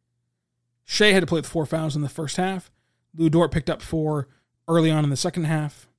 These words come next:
The Thunder were outboarded forty-four to thirty-six. A little bit deceiving 'cause I felt like, and I'll have to go back on my rewatch tomorrow. We watch every game in the morning. So every game I go back and rewatch it. I'll have to see if this is, checks out again whenever I can slow the game down and everything.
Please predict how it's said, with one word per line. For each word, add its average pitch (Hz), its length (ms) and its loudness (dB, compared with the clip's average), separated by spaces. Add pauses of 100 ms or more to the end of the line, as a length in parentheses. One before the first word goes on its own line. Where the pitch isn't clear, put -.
(360)
The 147 80 -12
Thunder 180 340 2
were 160 180 0
outboarded 170 720 0 (360)
forty-four 170 420 2
to 147 60 -2
thirty-six. 160 560 -2
A 277 80 0
little 440 340 2
bit 415 160 -4
deceiving 269 420 -2
'cause 202 100 -4
I 202 140 -2
felt - 360 -6
like, 208 260 0
and 180 100 -2
I'll 165 60 0
have 180 60 -6
to 185 60 -4
go 165 100 -2
back 165 240 -2
on 156 100 -2
my 151 100 0
rewatch 147 360 -2
tomorrow. 135 320 -4
We 139 120 0
watch 147 160 -4
every 147 160 -4
game 139 200 -2
in 139 40 -2
the 139 60 -2
morning. 131 280 -4 (400)
So 151 120 -6
every 156 160 0
game 156 180 0
I 147 160 -4
go 147 120 0
back 147 140 -2
and 139 80 -4
rewatch 143 340 -2
it. 139 80 -4
I'll 143 60 -6
have 135 80 -6
to 131 60 -4
see - 200 -4
if 147 80 -6
this 147 180 -6
is, 139 80 -10
checks - 320 -6
out 147 180 -2
again 135 440 -4 (360)
whenever 143 260 -6
I 139 60 -10
can 139 160 -6
slow 156 280 -2
the 147 80 -2
game 139 220 0
down 135 160 -2
and 131 80 -4
everything. 127 380 -6